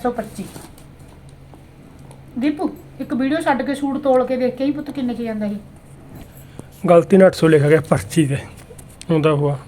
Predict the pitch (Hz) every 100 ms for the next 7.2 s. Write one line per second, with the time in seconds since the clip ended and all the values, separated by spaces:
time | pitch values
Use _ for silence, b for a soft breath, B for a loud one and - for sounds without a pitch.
0 | - 156 151 156 - 196 156 - - 226
1 | 247 269 262 262 277 294 294 - - -
2 | - - - - - 190 233 262 254 247
3 | 226 - 208 175 170 - - - - -
4 | - - - 190 220 226 240 262 254 247
5 | 262 269 277 277 294 254 269 320 269 247
6 | 240 233 277 294 254 254 233 233 208 190
7 | 170